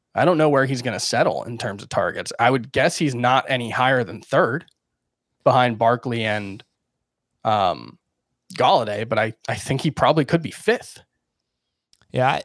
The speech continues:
Speaker 2: I don't think there's really much chance for Kadarius Toney to have any consistency. You know, he could
Speaker 1: Yeah.
Speaker 2: be a best ball type of player, or he has some big weeks,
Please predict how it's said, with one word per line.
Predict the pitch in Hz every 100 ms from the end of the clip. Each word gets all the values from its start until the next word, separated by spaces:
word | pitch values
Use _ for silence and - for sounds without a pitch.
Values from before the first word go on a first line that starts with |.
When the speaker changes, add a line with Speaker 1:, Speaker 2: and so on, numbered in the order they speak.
| -
Speaker 2:
I | 202
don't | 208 185
think | 185
there's | 165 127
really | 139 147
much | 135 135 -
chance | 135 135 -
for | 127 117
Kadarius | 120 127 123 117
Toney | - 127
to | 117
have | 117 117
any | 123 127
consistency. | 120 - 120 110 - 107 - 98 98 -
You | 127
know, | 117 117
he | 123
could | 156 139
Speaker 1:
Yeah. |
Speaker 2:
be | 139
a | 113
best | 135 123 -
ball | 127 127
type | - 131 123
of | -
player, | 139 127 123
or | 107
he |
has | 104 117
some | - 113
big | 123 110
weeks, | 123 127 -